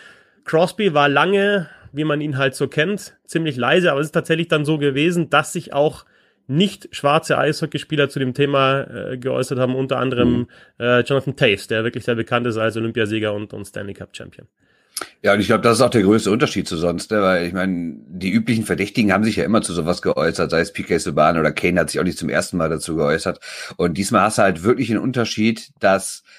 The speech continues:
Speaker 2: durch alle Mannschaften hinweg wirklich die großen Namen, auch Leute, die sonst sich nie irgendwie großartig zu sozialen Themen und erst recht nicht zu Rassismus geäußert haben, diesmal irgendwie lange Statements raushauen und, ähm, ja, das merkt, da merkt man, dass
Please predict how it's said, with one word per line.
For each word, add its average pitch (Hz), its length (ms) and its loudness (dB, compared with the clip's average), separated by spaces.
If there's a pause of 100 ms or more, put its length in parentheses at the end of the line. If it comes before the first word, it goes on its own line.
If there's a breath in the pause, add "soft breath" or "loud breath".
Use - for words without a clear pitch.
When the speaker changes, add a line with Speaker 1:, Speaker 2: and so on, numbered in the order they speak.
(220 soft breath)
Speaker 2:
durch - 260 -10
alle 135 260 2
Mannschaften 113 960 0
hinweg 101 720 -4
wirklich 104 340 -4
die 95 120 -8
großen 110 440 -4
Namen, 98 440 4
auch 90 120 -4
Leute, 104 340 2
die 92 300 -2
sonst 95 340 -4
sich 95 220 -10
nie 123 360 -2
irgendwie 87 640 0 (600 soft breath)
großartig 95 600 0
zu 101 140 -4
sozialen 98 640 2
Themen 98 240 2
und 92 60 4
erst 87 140 0
recht 110 160 -2
nicht 101 120 -8
zu 95 80 -6
Rassismus 98 500 -8
geäußert 82 400 -4
haben, 85 200 0
diesmal 87 320 -4
irgendwie 82 440 -4
lange 92 260 0
Statements 92 420 -2
raushauen 98 600 2
und, 82 360 -6
ähm, 78 320 -4
ja, 85 160 4
das 82 200 -2
merkt, 98 300 2
da 101 60 4
merkt 123 200 2
man, 131 80 2
dass - 260 -2